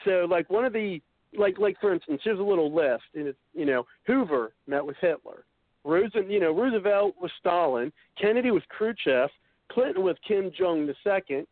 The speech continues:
and then Obama with Mubarak, Mubarak. So our presidents have met with dictators, and then Obama with,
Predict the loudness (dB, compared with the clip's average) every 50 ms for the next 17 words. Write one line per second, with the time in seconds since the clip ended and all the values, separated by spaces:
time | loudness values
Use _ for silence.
0 | _ _ _ _ _ -4 -2 0 2 2 2 4 2 2 0 -4 -2 0 0 2
1 | 2 2 2 2 2 2 2 0 -2 -2 0 -2 0 2 2 2 2 0 -2 -4
2 | -6 -12 -14 -14 -10 -4 -2 0 2 2 2 2 2 0 -2 -6 _ _ _ _
3 | _ _ _ _ _ _ _ _ _ _ 0 2 2 4 4 2 2 0 -4 -12
4 | -20 _ _ _ _ _ _ _ _ _ _ _ -2 0 2 2 0 0 0 0
5 | 2 2 2 2 0 0 0 2 0 0 -4 _ -16 -20 -20 _ _ _ _ _
6 | _ -2 0 0 0 0 0 0 0 2 2 0 0 0 -2 -2 -2 0 0 0
7 | 0 -2 -2 0 0 2 0 -2 -4 -6 -4 -2 0 2 2 0 0 0 0 0
8 | 0 2 2 0 0 0 0 2 2 2 2 2 2 2 2 0